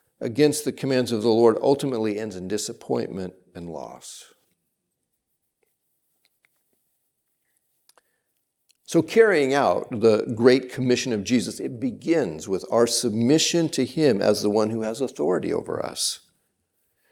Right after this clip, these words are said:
If we're a follower of Jesus, he determines the mission of our life. You know, a question that, that dogs us as human beings throughout our life really is, "What am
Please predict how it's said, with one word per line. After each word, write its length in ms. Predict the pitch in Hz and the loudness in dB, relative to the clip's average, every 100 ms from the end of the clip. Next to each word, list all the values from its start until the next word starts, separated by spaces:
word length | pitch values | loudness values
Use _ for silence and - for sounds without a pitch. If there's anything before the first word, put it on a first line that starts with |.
| _ - | _ -2
If 140 | 127 | 6
we're 140 | 170 | 8
a 60 | 151 | 8
follower 400 | - 165 170 147 | 6 4 6 4
of 120 | 139 | 2
Jesus, 560 | - 156 190 196 190 - - | 0 -4 0 0 0 -4 -12
he 320 | 196 226 240 | -4 0 2
determines 800 | 208 - - 165 175 180 156 143 | 0 -2 -10 -4 0 0 -2 -2
the 100 | 160 | 0
mission 500 | 143 143 151 - 156 | 2 2 2 -2 -6
of 140 | 156 | -2
our 160 | 170 160 | -2 -2
life. 640 | 175 247 208 - - _ _ _ _ _ _ - - - | -6 -8 -10 -10 -20 _ _ _ _ _ _ -20 -20 6
You 60 | 196 | 8
know, 100 | 185 | 8
a 100 | 190 | 8
question 460 | 233 233 226 196 | 8 6 2 0
that, 320 | 175 - 165 | 0 -2 -6
that 220 | 170 180 127 | -6 -6 0
dogs 400 | 175 208 156 165 | 4 4 2 0
us 200 | 160 170 | -2 -2
as 280 | 156 143 | -4 -4
human 480 | - - 196 170 127 | -8 -8 -4 -4 -6
beings 840 | 95 160 202 147 104 127 208 - - _ _ _ _ _ _ - | -6 2 4 4 0 -4 -4 -6 -12 _ _ _ _ _ _ 0
throughout 340 | 180 208 254 214 | 8 10 10 6
our 100 | 135 | 4
life 240 | 120 113 | 2 2
really 360 | 208 208 143 139 | 0 2 2 0
is, 180 | 151 | -2
"What 580 | 135 - 131 110 202 311 | -4 -10 -8 4 8 8
am 220 | 311 262 | 6 0